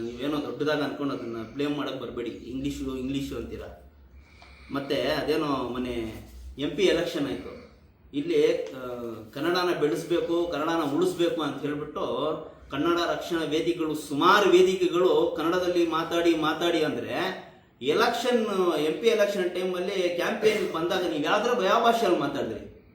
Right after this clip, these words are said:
ತೆಲುಗಿನಲ್ಲಿ ಮಾತಾಡಿದ್ರಿ ನೀವು. ತೆಗಿಲಾ ರೆಕಾರ್ಡ್ನ, ತೋರಿಸ್ಲಾ? ಕನ್ನಡನ ಉಳಿಸ್ಬೇಡಿ ನೀವು. ಮತ್ತೆ ಕನ್ನಡ ಆದ್ರೂ ಮಾತಾಡೋಕೆ ಬರೀ, ಓಕೆ, ಭಾಷೆದಲ್ಲಿ ಹಿಡಿತಾ ಇದೆಯಾ? ಕನ್ನಡ ಬರುತ್ತೆ ನಿಮ್ಗೆ ಪ್ರಾಪರ್ ಆಗಿ? ಕಲೀರಿ ಫಸ್ಟ್ ಕನ್ನಡ, ಮಾತಾಡ್ರಿ.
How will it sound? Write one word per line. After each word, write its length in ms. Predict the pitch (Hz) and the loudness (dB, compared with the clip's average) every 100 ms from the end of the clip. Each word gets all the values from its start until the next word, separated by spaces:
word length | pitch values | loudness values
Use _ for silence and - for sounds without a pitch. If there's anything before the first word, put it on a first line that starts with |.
| _ - | _ -4
ತೆಲುಗಿನಲ್ಲಿ 420 | 175 214 202 233 | 4 4 4 2
ಮಾತಾಡಿದ್ರಿ 460 | 196 185 190 175 156 | 4 4 2 2 0
ನೀವು. 320 | 131 113 - - - 185 | 0 -2 -6 -16 -4 4
ತೆಗಿಲಾ 380 | 190 220 180 | 6 6 4
ರೆಕಾರ್ಡ್ನ, 500 | 156 165 185 165 135 | 2 2 2 2 0
ತೋರಿಸ್ಲಾ? 720 | 170 196 - 131 208 - - - - _ _ _ _ _ - | 0 0 -2 0 2 0 -4 -12 -20 _ _ _ _ _ 0
ಕನ್ನಡನ 440 | 240 277 277 247 | 4 6 6 4
ಉಳಿಸ್ಬೇಡಿ 380 | 262 202 214 - | 2 4 6 6
ನೀವು. 580 | - - - - - 208 | 4 -2 -8 -14 -8 -4
ಮತ್ತೆ 300 | 233 277 220 | -2 -2 2
ಕನ್ನಡ 180 | 220 | 8
ಆದ್ರೂ 320 | 247 233 214 208 | 10 10 6 4
ಮಾತಾಡೋಕೆ 440 | 190 180 175 156 | 2 2 0 0
ಬರೀ, 160 | 156 185 | 0 0
ಓಕೆ, 220 | 214 190 | 0 0
ಭಾಷೆದಲ್ಲಿ 460 | 170 226 220 208 | -2 -2 2 6
ಹಿಡಿತಾ 240 | 170 - 170 | 6 4 0
ಇದೆಯಾ? 260 | 151 139 | 0 -2
ಕನ್ನಡ 200 | 156 180 | 0 -2
ಬರುತ್ತೆ 280 | - 147 160 | 0 -2 -2
ನಿಮ್ಗೆ 160 | 127 - | -4 -4
ಪ್ರಾಪರ್ 280 | 127 135 113 | -8 -6 -6
ಆಗಿ? 520 | 101 110 123 - - - - - - - | -6 -8 -12 -16 -20 -20 -20 -20 -20 4
ಕಲೀರಿ 380 | 220 285 277 - | 10 12 10 8
ಫಸ್ಟ್ 180 | - - | 2 -4
ಕನ್ನಡ, 300 | - - 120 104 - - - | -6 -6 -10 -10 -14 -16 -4
ಮಾತಾಡ್ರಿ. 680 | 170 226 220 - 90 - | -2 0 0 -2 -6 -12